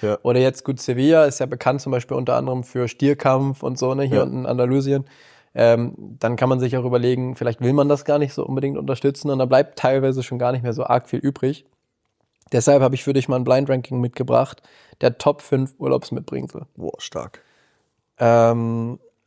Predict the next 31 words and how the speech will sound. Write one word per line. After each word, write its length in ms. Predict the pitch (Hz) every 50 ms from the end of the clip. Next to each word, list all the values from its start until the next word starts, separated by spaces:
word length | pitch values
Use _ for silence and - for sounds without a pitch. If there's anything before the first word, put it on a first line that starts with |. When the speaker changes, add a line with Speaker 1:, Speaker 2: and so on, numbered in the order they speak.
| _ _ -
Speaker 2:
so, 140 | 127 131 131
also 180 | 131 117 131
wie 80 | 131 135
gesagt, 300 | 131 127 131 113 110 -
fünf 240 | - 160 160 160 -
Stück. 340 | - - 175 196 226 - 110
Speaker 1:
Ja. 300 | 107 101 95 73 - _ _ _ _ _ _ _ _ _ _ _ _ _ _ _ - _ -
Speaker 2:
Ähm, 600 | 151 131 127 127 123 127 127 127 123 123 123 123 _ _ _ _ _ _ _ _ _ _ -
ich 140 | 135 - -
habe 160 | 131 - _ -
keine 280 | - - 131 135 143
bestimmte 360 | 139 135 - - 139 131 131 113
Reihenfolge, 600 | 120 135 160 170 - - 160 156 160 151 147 135
aber 180 | 131 127 127 123
wir 60 | 123
schauen 260 | - - 123 127 127
halt 140 | 123 120 -
einfach 300 | 117 117 120 - 117 -
mal, 640 | 123 117 113 110 110 110 - 117 110 110 110 110 117
äh, 40 | 120
wie 40 | 117
es 60 | 110 -
so 100 | - 113
läuft, 460 | 123 135 170 233 - - - _ _ _ -
würde 140 | 160 151 151
ich 80 | -
sagen. 360 | - 147 147 156 170 196 226 _ _ _ _ _ _ _ _ _ _ _ _ _ _ _ _ _ _ _ _ _ -
Ähm, 1080 | 135 127 127 123 127 123 123 123 123 123 123 123 123 123 123 123 123 123 123 - - -
bist 240 | - 120 147 143 - -
du 40 |
ready? 360 | 139 139 151 160 131 127 120